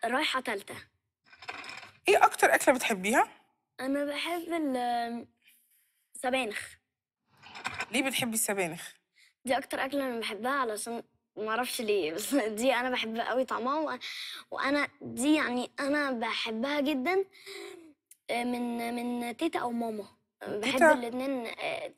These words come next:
Speaker 1: تيتا
Speaker 2: يعملوها لك.
Speaker 1: مامة مامتي ومامة بابايا، آه، من-، منهم بتبقى كش-، طعمها جميل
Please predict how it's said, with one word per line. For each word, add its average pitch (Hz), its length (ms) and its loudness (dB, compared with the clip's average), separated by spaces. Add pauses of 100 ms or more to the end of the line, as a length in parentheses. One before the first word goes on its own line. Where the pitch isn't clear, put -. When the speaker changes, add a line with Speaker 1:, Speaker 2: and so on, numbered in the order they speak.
Speaker 1:
تيتا 277 140 2
Speaker 2:
يعملوها 208 560 6
لك. 165 300 -6
Speaker 1:
مامة 285 320 2
مامتي 330 320 0
ومامة 285 380 -2 (120)
بابايا، 202 420 -2 (560)
آه، 226 120 0
من-، 247 320 0
منهم 330 280 6
بتبقى 156 460 -2
كش-، - 220 -4 (320)
طعمها 247 300 -2
جميل 269 280 2